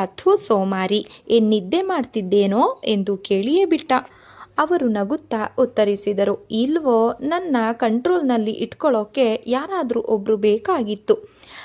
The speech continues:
ಈಗ ನಿರಾಯಾಸವಾಗಿ ಸಿಕ್ಕಿರೋವಾಗ ಯಾಕೆ ಚಾನ್ಸ್ ಕಳ್ಕೋಬೇಕು ಅಂತ ಸುಮ್ನಿದ್ಬಿಟ್ಟೆ ಅಷ್ಟೇ" ಎಂದರು. ಅವರ ಮಂಜುಳವಾಣಿ ಹಾಲು ಹರಿದಂತೆ ನನ್ನ ಕಿವಿಯಲ್ಲಿ ಹರಿಯಿತು.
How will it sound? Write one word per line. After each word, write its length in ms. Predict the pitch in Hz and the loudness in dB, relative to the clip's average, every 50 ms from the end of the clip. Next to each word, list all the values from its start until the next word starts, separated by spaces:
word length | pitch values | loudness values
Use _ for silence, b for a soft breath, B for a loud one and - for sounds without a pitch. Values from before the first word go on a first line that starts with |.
| B - | B 2
ಈಗ 300 | 285 339 381 370 254 226 240 233 233 233 | 6 6 6 6 6 2 2 2 4 4
ನಿರಾಯಾಸವಾಗಿ 1300 | 233 233 233 226 262 302 349 392 381 339 262 240 226 - - 226 208 240 262 294 254 233 233 233 254 - - - - - _ - - | 4 4 4 4 2 0 0 0 0 0 0 -2 -2 -2 -4 -2 0 0 -2 -2 -2 -2 -2 -2 -4 -6 -10 -14 -16 -18 _ -6 -6
ಸಿಕ್ಕಿರೋವಾಗ 760 | 262 233 - _ - 392 392 302 254 226 233 240 269 262 247 233 226 226 - | -6 -6 -6 _ 2 4 4 4 4 4 4 2 2 2 2 0 0 2 0
ಯಾಕೆ 380 | 311 349 427 440 - 453 427 | 0 0 0 0 2 2 2
ಚಾನ್ಸ್ 380 | 415 - 403 392 392 359 - - | 4 2 0 0 0 -2 -4 -2
ಕಳ್ಕೋಬೇಕು 760 | - 359 349 359 370 349 339 349 339 339 - 480 523 508 - | 0 0 2 2 0 0 2 0 -2 2 4 4 4 4 0
ಅಂತ 180 | 302 262 247 254 254 247 277 311 - - | -2 -2 0 0 0 0 0 -2 -2 -2
ಸುಮ್ನಿದ್ಬಿಟ್ಟೆ 680 | 427 392 370 320 269 220 208 214 202 220 - - 214 | -2 -2 0 0 -2 -2 -2 -4 -6 -4 -2 -2 -2
ಅಷ್ಟೇ" 500 | - - 208 196 - - - - 320 254 - - - | -2 -2 -6 -6 -6 -8 -4 -2 0 -2 -2 -2 -6
ಎಂದರು. 460 | - 202 196 196 196 202 - - - _ _ _ _ _ _ _ _ _ _ _ _ _ _ _ _ _ _ _ | -8 -8 -6 -6 -6 -6 -8 -10 -14 _ _ _ _ _ _ _ _ _ _ _ _ _ _ _ _ _ _ _
ಅವರ 260 | 226 226 208 220 220 208 | -2 0 0 0 -2 -2
ಮಂಜುಳವಾಣಿ 1080 | 202 208 214 214 240 320 - 370 294 233 208 202 214 202 208 214 214 226 226 214 202 208 | -4 -4 -2 -2 -2 0 0 0 0 0 -2 -4 -6 -6 -4 -2 0 0 0 0 -2 -6
ಹಾಲು 360 | - 247 277 330 381 339 254 214 | -8 -6 -4 -2 0 0 0 0
ಹರಿದಂತೆ 680 | - - 202 208 208 196 220 233 294 349 349 - 254 | -2 -4 -4 -4 -2 0 -2 -2 -2 -2 -2 -2 -2
ನನ್ನ 200 | 220 208 202 202 202 | 0 0 -4 -6 -8
ಕಿವಿಯಲ್ಲಿ 640 | 196 - - - 226 220 294 320 277 220 196 196 196 | -8 -12 -12 -14 -8 -6 -4 -4 -4 -4 -4 -4 -4
ಹರಿಯಿತು. 680 | 202 196 - 214 202 202 196 196 196 - 208 214 - | -6 -6 -8 -8 -6 -6 -6 -6 -4 -4 -4 -4 -4